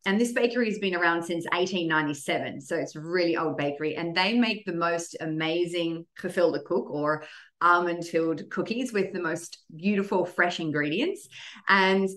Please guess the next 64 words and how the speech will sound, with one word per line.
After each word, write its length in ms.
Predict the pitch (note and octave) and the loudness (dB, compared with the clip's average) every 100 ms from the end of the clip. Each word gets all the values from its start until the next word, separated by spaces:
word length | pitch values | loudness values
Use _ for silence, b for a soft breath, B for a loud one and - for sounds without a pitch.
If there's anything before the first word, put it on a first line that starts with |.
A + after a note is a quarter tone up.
| - | -6
whenever 500 | A3+ A#3 B3 C#4+ F4 | 6 8 10 10 8
we're 200 | D4+ B3 | 6 4
in 80 | A3 | 4
Holland, 380 | A3+ F#3+ F#3+ F3+ | 2 2 2 0
we 120 | F3+ | 0
just 340 | F3 - - - _ | 0 -4 -12 -20 _
have 440 | - - A3 G3 - | -6 0 2 0 -2
to 80 | F#3+ | 0
go 160 | E3 | 2
there. 100 | D#3 | 2
We 140 | D#3+ D#3+ | 2 0
go 160 | E3+ | 4
out 160 | F#3 F#3+ | 8 8
of 80 | F#3+ | 6
our 160 | F#3 F3 | 4 4
way, 160 | E3+ - | 2 2
out 240 | E3+ E3+ | 0 0
of 80 | F3 | -2
our 140 | E3 D#3 | -2 0
way 160 | D#3 | 0
to 140 | D#3 - | -2 -2
go 260 | D#3+ D3+ | 0 2
there 340 | D3 D3 D3 B B B - | 0 0 0 B B B 4
and 400 | E3+ E3 D#3+ E3 - | 4 4 2 -2 -2
indulge 360 | F#3+ G#3 F#3+ F#3 | 2 6 6 4
in 120 | F3+ | 4
multiple 340 | G3 C4+ C#4 | 4 4 2
<laughs> 160 | E4+ E4 | 2 4
of 100 | F4 | 2
these 340 | C#4+ E4+ F#4+ - | 6 8 8 6
cookies. 360 | F4+ - D4 A4+ - B B B | 2 2 2 0 0 B B B
And 100 | - G#4+ | 2 6
they're 220 | B4+ A#4 | 8 8
not 120 | D4+ | 8
necessarily 580 | D4 C#4+ A#3+ A3+ A3 G#3 | 4 6 6 8 6 2
really 240 | G3 - G3 | 0 0 0
unhealthy. 540 | G#3 G#3 G#3 E3+ G3+ | 0 2 2 0 0
They 120 | G#3+ | 0
don't 180 | A3+ - | -2 2
have, 300 | F#3+ F3 D#3+ | 2 2 0
you 200 | F3 F3 | -6 -2
know, 80 | D#3+ | -2
industrial 420 | D#3+ E3 - E3+ | 0 -2 -2 -4
seed 320 | E3 - F3+ F3 | -4 -2 0 2
oils 160 | D#3+ | 0
or 60 | E3 | 0
anything, 200 | E3 A#3 | -2 0
but 100 | G#4+ | 2
they 180 | A4+ A4+ | 6 6
do 40 | |
have 120 | F4 C#4+ | 6 6
quite 200 | A3+ G3 | 6 6
a 20 | |
bit 80 | E3+ | 0
of 80 | |
sugar. 220 | E3+ E3 E3+ | -2 2 2
So 100 | B3 | 2
it's 140 | B3+ | 0
not 160 | D#4+ D#4+ | -2 -2
something 220 | A#3 A3 | -2 -2
you'd 100 | G3 | -2
want 180 | F3+ - | -4 -4
to 60 | |
eat 180 | F3+ - | -4 -4